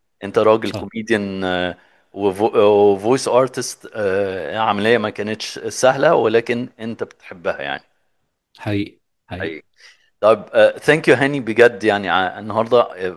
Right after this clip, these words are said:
Speaker 1: very interesting، آه، حلقة، آه، استمتعت بيها. أنت أول واحد زي ما قلنا في الحتة الكوميدي، آه،
Speaker 2: مم.
Speaker 1: آه، industry والفويس، آه، voice over، آه، و-، وأنا انبسطت، انبسطت جدًا، يعني.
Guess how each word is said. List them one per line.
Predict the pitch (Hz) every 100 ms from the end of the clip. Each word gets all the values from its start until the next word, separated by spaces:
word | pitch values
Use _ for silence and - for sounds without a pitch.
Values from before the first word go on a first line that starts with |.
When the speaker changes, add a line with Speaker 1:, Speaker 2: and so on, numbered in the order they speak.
| 95
Speaker 1:
very | 110 131 123 107
interesting، | 110 - 139 127 -
آه، | 87 85 85 87 -
حلقة، | - 98 123 - -
آه، | 87 87 85 85 85 82 - _ _ _ _
استمتعت | 82 - 101 90 107 110
بيها. | 92 95 104 120 - _ _ 101
أنت | 92 95 - -
أول | 107 110 110
واحد | 110 101
زي | 98
ما | 95 98
قلنا | 101 95 87 82 - _ _
في | 92
الحتة | 82 - - 98 95
الكوميدي، | - 107 104 90 95 92 _ _ _ _ 90
آه، | 90 90 101
Speaker 2:
مم. | 107 92
Speaker 1:
آه، | 90 87 87 -
industry | 120 120 - - 104
والفويس، | 98 90 90 87 85 104 113 101 -
آه، | 92 87
voice | 87 107 107
over، | 110 107 113 - -
آه، | 85 82 82 85 87 82 82 - _ _ _ _ -
و-، | 92 92 92
وأنا | 92 98 107 104
انبسطت، | 98 98 135 131 -
انبسطت | 101 90 98 123 -
جدًا، | 107 98 90
يعني. | 80 76